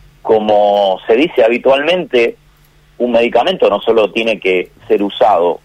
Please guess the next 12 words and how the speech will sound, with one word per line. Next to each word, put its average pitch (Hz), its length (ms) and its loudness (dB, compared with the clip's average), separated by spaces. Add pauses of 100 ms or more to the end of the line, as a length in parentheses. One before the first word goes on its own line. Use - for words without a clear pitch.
en 92 160 -4
la 92 120 0
indicación 95 800 -2
que 87 140 -8
viene 107 440 -2
en 90 120 -8
el 85 120 -8
prospecto - 680 -4
y 87 80 -6
por 87 280 -8
la 90 140 2
cual 131 400 0